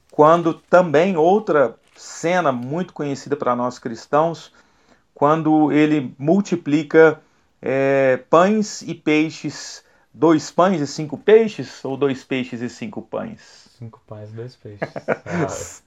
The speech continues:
Speaker 2: Ah, eu lembro, tem coisa que a gente tem que colar, né? Eu lembro da música, né? Do, tem uma música do Quatro por Um, "Cinco pães e dois peixes." <laughs>
Speaker 1: Então ele multiplica esses cinco pães e, em, em dois peixes pra uma multidão.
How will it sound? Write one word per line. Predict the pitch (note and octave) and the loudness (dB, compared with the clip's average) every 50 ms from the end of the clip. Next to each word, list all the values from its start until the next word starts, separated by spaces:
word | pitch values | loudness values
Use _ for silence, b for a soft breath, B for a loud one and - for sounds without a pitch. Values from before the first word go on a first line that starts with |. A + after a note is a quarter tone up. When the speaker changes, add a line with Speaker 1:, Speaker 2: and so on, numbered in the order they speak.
| B B D3 | B B -16
Speaker 2:
Ah, | D3+ C#3+ A#2+ | -16 -14 -8
eu | - A2+ | -8 -4
lembro, | G#2+ A2+ A#2 A#2+ A#2 A2+ - - - B C#3 A#2+ A2+ B B B | -2 0 -2 -2 -2 -6 -12 -16 -16 B -16 -16 -16 B B B
tem | _ B2+ C3 | _ -4 -2
coisa | B2 - C#3 C#3 - | 2 2 2 2 0
que | - | -6
a | D3+ | -8
gente | C3 - | -6 -6
tem | D#3+ E3+ D#3 | -6 -8 -6
que | - | -2
colar, | - C4 G#3 F#3+ D#3 C#3 C#3+ | 0 2 4 6 6 4 4
né? | C3 | 2
Eu | A#2 | 0
lembro | A#2 A#2+ B2+ | -4 0 2
da | C3+ D3 | 2 2
música, | D3 C#3+ C3 B2+ C3 B2+ A#2+ A#2 A2+ - A2 | 2 0 -2 -2 -4 -4 -6 -10 -8 -8 -6
né? | G#2 G#2 G2+ | -6 -6 -6
Do, | G#2+ G#2 G#2 G#2 G2+ F#2+ F#2+ F#2 F#2 F#2 - | -4 -4 -2 -2 -4 -6 -8 -8 -10 -12 -12
tem | G#2+ G#2 | -12 -10
uma | A2+ B2 | -8 -8
música | B2 A#2 G#2+ A2+ A2 | -8 -8 -8 -8 -8
do | G#2 | -4
Quatro | - G#2 G2 - _ | -2 -2 -2 -2 _
por | - G#2 G2+ | -8 -8 -8
Um, | G2+ G2 | -8 -12
"Cinco | - - B2+ B2 B2 B2 D#3 D3+ D3 D3+ _ | -12 -12 -12 -12 -10 -10 -10 -10 -12 -10 _
pães | E3 D#3 D#3+ F3 F3 E3+ E3+ D#3 | -12 -10 -8 -8 -8 -8 -10 -12
e | D#3 D#3 | -12 -10
dois | D3 C#3 C3+ C3+ C3+ | -8 -6 -6 -6 -8
peixes." | _ - A#2+ B2 B2 - - - | _ -12 -10 -10 -10 -12 -14 -18
<laughs> | - - - A#2 A#2+ C#3 D#3+ C3+ B2 G#2+ F#3+ G3+ _ - G3+ - - - G#2 - C#3 - _ | -14 -14 -12 -12 -10 -8 -6 -6 -6 -8 -10 -12 _ -16 -16 -12 -12 -14 -12 -12 -16 -20 _
Speaker 1:
Então | - - D#3+ E3 F3 | 2 4 6 6 6
ele | F3 F3+ F3+ | 6 4 4
multiplica | F3 F3+ F3+ D3 D#3 E3+ - - D3 D3+ D#3 D3+ D#3 | 2 0 0 0 -2 -6 -4 -2 0 0 0 0 -2
esses | D3 C#3 - C3+ | -6 -6 -6 -16
cinco | - - - D3 D3 C#3+ C#3 | -16 -12 -12 -10 -8 -8 -8
pães | - - - C#3 C#3 C#3+ C3 C3+ | -8 -4 -2 -2 -2 -2 -4 -8
e, | B2+ A2+ G#2+ | -10 -12 -12
em, | - - B2+ C3 B2 G#2+ - | -12 -10 -10 -10 -10 -10 -10
em | - B2 B2+ | -10 -10 -8
dois | B2 B2+ B2 A#2+ - | -6 -6 -6 -8 -8
peixes | _ C#3 C#3+ C#3+ - D3+ | _ -6 -6 -6 -8 -12
pra | - _ F#3 F3+ | -8 _ -4 -4
uma | F#3+ G#3 G#3 | -2 -2 -2
multidão. | G#3 G3+ G#3+ G#3 - C4 G#3 F3+ F3 F3 F#3 G3 F#3+ | -2 -2 -4 -4 -6 -8 0 2 2 2 2 -2 -6